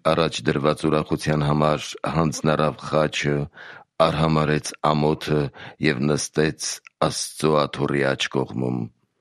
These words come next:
Ապա ուրեմն մտաբերեցեք Հիսուսին, որ այսպես համբերեց իր հանդեպ մեղավորների ունեցած հակառակությանը, որպեսզի չլինի, թե հոգնեք և հուսալքվեք։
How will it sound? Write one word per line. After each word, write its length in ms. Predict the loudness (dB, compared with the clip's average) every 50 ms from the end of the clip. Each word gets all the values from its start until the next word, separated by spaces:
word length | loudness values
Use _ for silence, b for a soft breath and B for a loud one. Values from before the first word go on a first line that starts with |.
| _ _ _ _ _ _ _ _ _ _ _ _ _ _ _ 2
Ապա 260 | 2 2 4 2 2 4
ուրեմն 540 | 4 2 2 2 2 2 2 2 0 0 -2 -4 b b b b b b b b b
մտաբերեցեք 880 | 0 0 2 2 2 2 4 4 4 4 2 0 2 2 2 2 0 -2
Հիսուսին, 640 | -2 -2 -2 0 0 -2 0 0 0 2 2 2 2 0 -2 -6 B B B B B B B B
որ 320 | -2 0 0 0 0 -2 -6 -14 -16 _ _
այսպես 560 | 0 2 2 2 0 -2 0 0 0 0 0 -2
համբերեց 640 | 0 0 0 0 0 -2 0 0 0 -2 -2 -4 -2
իր 140 | -2 0 0
հանդեպ 500 | 0 0 0 2 0 0 0 0 -2 0
մեղավորների 760 | 0 2 2 2 2 2 2 0 -2 0 -2 0 0 2 2
ունեցած 480 | 2 2 0 0 0 -2 -2 -2 -2 -2
հակառակությանը, 840 | -4 -2 0 0 0 0 -2 -4 -6 -6 -2 -2 -2 0 0 0 -2 -4 -6 B B B B B B B B _ -4 0
որպեսզի 640 | 4 4 4 4 4 4 4 4 4 4 2 2 2
չլինի, 400 | 2 2 2 4 4 4 4 2
թե 220 | 2 2 2 2 2
հոգնեք 560 | 2 2 0 0 0 0 2 2 2 0 0 -2
և 120 | -2 0
հուսալքվեք։ 840 | -2 -2 0 0 0 0 0 -2 -4 -4 -4 -2 -2 -2 -2 -4 -8